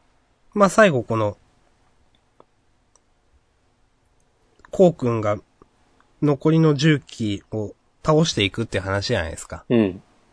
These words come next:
Speaker 1: まあ、あの、最初に、そう、これは、最初は、つっても、五話くらいかな。俺が死ぬまでの物語みたいな。
Speaker 2: 言ってたね。
Speaker 1: はい。で、全部倒すと同時に自分も死なないといけないみたいな。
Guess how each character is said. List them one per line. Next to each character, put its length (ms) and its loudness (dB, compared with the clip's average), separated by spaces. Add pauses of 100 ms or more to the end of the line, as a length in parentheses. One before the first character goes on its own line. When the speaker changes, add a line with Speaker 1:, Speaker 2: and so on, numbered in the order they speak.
(760)
Speaker 1:
ま 300 -2 (320)
あ、 160 -6
あ 60 0
の、 280 -2 (280)
最 160 4
初 160 0
に、 200 0 (160)
そ 140 -6
う、 60 -6
こ 160 -4
れ 60 2
は、 340 2 (440)
最 200 -4
初 120 -6
は、 140 -2
つ 100 -12
っ 20 -18
て 80 -6
も、 140 -6 (240)
五 120 -4
話 120 0
く 80 -4
ら 80 0
い 40 -4
か 80 -10
な。 60 -12 (160)
俺 200 2
が 120 2
死 160 0
ぬ 80 4
ま 140 4
で 60 -2
の 100 -4
物 260 -4
語 140 -8
み 160 -8
た 100 -8
い 60 -10
な。 140 -16 (960)
Speaker 2:
言 120 4
っ 40 -6
て 100 4
た 80 2
ね。 340 6 (480)
Speaker 1:
は 220 -2
い。 180 -8
で、 320 0 (1200)
全 440 2
部 200 0 (160)
倒 240 2
す 120 -12
と 120 2
同 200 4
時 100 4
に 80 4
自 160 2
分 180 4
も 80 4
死 140 0
な 120 2
な 100 2
い 60 -2
と 80 -6
い 60 -4
け 100 -8
な 100 -4
い 40 -6
み 120 -10
た 120 -10
い 60 -14
な。 140 -20